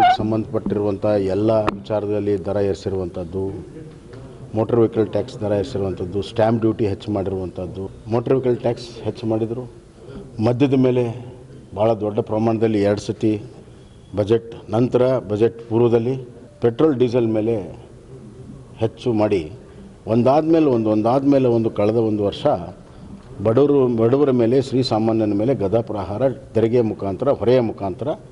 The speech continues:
ಮಾಡ್ತಾಯಿದೆ. ಇದು ಬಡವರ ವಿರುದ್ಧ ಸರ್ಕಾರ, ಬಡವರಿಂದನೇ ಕಿತ್ಕೊಂಡು ಅವ್ರಿಗೆ ಕೊಟ್ಟು ತಮ್ಮ ರಾಜಕೀಯ ಬೇಳೆಯನ್ನು ಬೇಯಿಸ್ಕೊಳ್ಳುವಂಥ ಒಂದು ಸರ್ಕಾರ.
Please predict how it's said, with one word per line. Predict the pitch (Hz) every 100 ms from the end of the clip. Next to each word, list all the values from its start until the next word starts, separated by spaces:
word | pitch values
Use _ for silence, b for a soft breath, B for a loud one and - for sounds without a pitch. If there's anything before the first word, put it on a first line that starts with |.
| B B B -
ಮಾಡ್ತಾಯಿದೆ. | 95 107 110 107 160
ಇದು | 165
ಬಡವರ | 101 101 123 139
ವಿರುದ್ಧ | 127 107 101
ಸರ್ಕಾರ, | 87 98 90 110 139
ಬಡವರಿಂದನೇ | 117 107 131 135 131 127 139
ಕಿತ್ಕೊಂಡು | 139 120 120 143 101 85 - B B B
ಅವ್ರಿಗೆ | - 110 123 156
ಕೊಟ್ಟು | 120 113 165
ತಮ್ಮ | 147 120
ರಾಜಕೀಯ | 92 107 110 160 139
ಬೇಳೆಯನ್ನು | 110 113 113 123
ಬೇಯಿಸ್ಕೊಳ್ಳುವಂಥ | 98 95 - 101 87 90
ಒಂದು | 147 90 95
ಸರ್ಕಾರ. | - 80 -